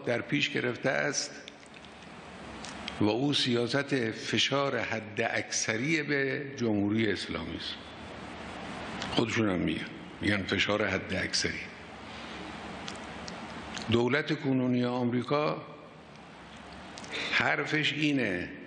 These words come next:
میگه که آقا با رودرباسی و با تعارف و با اینها نمیشه جمهوری اسلامی رو به زانو در آورد.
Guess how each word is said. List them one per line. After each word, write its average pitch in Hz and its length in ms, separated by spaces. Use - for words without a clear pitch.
میگه 123 220
که 135 140
آقا 123 300
با 104 400
رودرباسی 101 680
و 110 160
با 92 180
تعارف 101 580
و 101 60
با 101 200
اینها 104 460
نمیشه 127 420
جمهوری 95 480
اسلامی 95 480
رو 110 280
به 95 80
زانو 90 360
در 82 200
آورد. 85 320